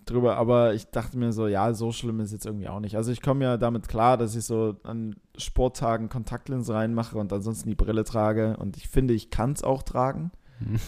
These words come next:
Speaker 1: So weit lehne ich mich jetzt einfach mal aus dem Fenster.
Speaker 2: Mhm.
Speaker 1: Ähm, von daher war da jetzt noch nie so die Not. Aber es wär schon mal geil,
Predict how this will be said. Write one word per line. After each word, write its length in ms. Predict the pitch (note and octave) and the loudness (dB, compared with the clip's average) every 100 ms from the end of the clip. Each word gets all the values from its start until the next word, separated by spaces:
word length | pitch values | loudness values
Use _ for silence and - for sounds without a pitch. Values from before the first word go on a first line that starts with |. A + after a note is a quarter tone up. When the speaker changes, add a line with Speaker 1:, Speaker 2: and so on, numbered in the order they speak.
| - | -6
Speaker 1:
So 260 | - A#2 A2 | -2 0 4
weit 200 | A2+ A2 | 2 4
lehne 240 | A#2+ C#3+ | 4 4
ich 100 | C3+ | 4
mich 120 | B2+ | 0
jetzt 160 | A#2+ A2 | -2 -2
einfach 180 | A2+ B2 | -2 0
mal 80 | A#2 | 0
aus 100 | A2 | -2
dem 120 | G#2+ | -4
Fenster. 520 | F2+ A#2 C3+ - D3 D#3+ | -2 -2 -2 -4 -4 -4
Speaker 2:
Mhm. 280 | F#2+ G2 B2+ - | -2 -2 -2 -6
Speaker 1:
Ähm, 600 | - A2 G#2+ G#2+ G#2 G#2+ A2+ - _ - | -2 2 2 2 0 -4 -8 -16 _ -8
von 200 | - G#2 | -8 -6
daher 300 | F#2 G#2+ A2+ | -2 0 2
war 120 | A2+ | 2
da 60 | A2 | 2
jetzt 240 | A2 - | 0 -2
noch 120 | A2+ | -6
nie 180 | A#2+ C3 | -2 -2
so 140 | C3 | 0
die 140 | A#2 G#2+ | -2 0
Not. 260 | G#2+ A#2+ | 0 0
Aber 180 | - A2 | 2 2
es 180 | C3+ C3 | 2 2
wär 200 | B2+ D3+ | 4 4
schon 320 | F3+ - E3 | 2 -2 -2
mal 220 | E3+ D3 A#2 | -2 -4 -2
geil, 600 | G#2 G#2+ C#3+ E3+ F#3 | 0 2 4 2 0